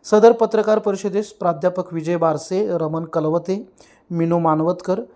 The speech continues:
राकेश अंथनी, सुचिता नळे,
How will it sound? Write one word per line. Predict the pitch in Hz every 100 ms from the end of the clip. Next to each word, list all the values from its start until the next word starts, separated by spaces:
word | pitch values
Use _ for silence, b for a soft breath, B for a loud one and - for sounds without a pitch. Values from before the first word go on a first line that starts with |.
| b 160
राकेश | 160 156 190 180
अंथनी, | 175 160 151 190 135 - _ b b b b
सुचिता | - - 160 185 180 175
नळे, | 165 165